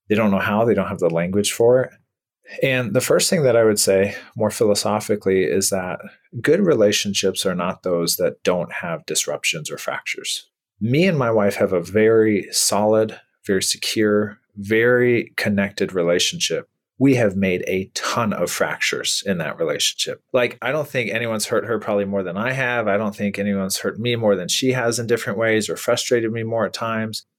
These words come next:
But what we commit to is repairing the fracture by saying we're sorry,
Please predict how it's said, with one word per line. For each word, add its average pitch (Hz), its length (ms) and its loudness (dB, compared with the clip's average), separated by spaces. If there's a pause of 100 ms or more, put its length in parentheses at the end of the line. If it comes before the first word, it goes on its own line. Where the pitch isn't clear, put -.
(180)
But 110 140 4
what 123 200 4
we 120 120 -4
commit 117 560 -2
to 90 480 -2 (560)
is 104 200 -2
repairing 127 840 0 (120)
the 101 100 2
fracture - 760 -4
by 85 180 -2
saying 82 320 -4
we're 71 100 -10
sorry, 123 640 0